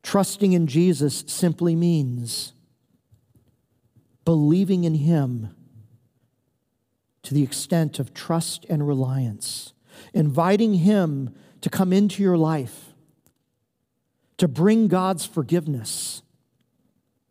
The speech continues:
and to lead and guide you as Lord. And I'm gonna pray a very simple prayer.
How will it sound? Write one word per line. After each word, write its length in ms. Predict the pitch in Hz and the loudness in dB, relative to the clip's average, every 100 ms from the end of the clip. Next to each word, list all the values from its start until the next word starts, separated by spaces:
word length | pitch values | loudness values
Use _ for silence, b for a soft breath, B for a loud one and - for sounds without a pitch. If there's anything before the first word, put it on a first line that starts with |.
| _ _ _ - | _ _ _ -6
and 120 | 135 | -2
to 60 | 135 | 0
lead 320 | 127 156 185 | 0 2 2
and 140 | 160 | 0
guide 320 | 147 139 135 135 | -2 -2 -4 -2
you 140 | 127 | -4
as 140 | 120 | -4
Lord. 400 | 131 123 120 113 110 _ _ _ _ _ _ _ _ _ _ _ _ _ - | -6 -6 -6 -8 -12 _ _ _ _ _ _ _ _ _ _ _ _ _ -8
And 100 | 156 | -2
I'm 140 | 160 | 0
gonna 160 | 156 143 | 0 -2
pray 540 | - 175 156 147 156 | -2 0 2 0 -2
a 60 | 139 | -2
very 220 | 143 143 | 0 0
simple 360 | - 156 135 147 | -2 -4 -2 -2
prayer. 540 | - 151 151 135 - | -2 -2 0 -2 -10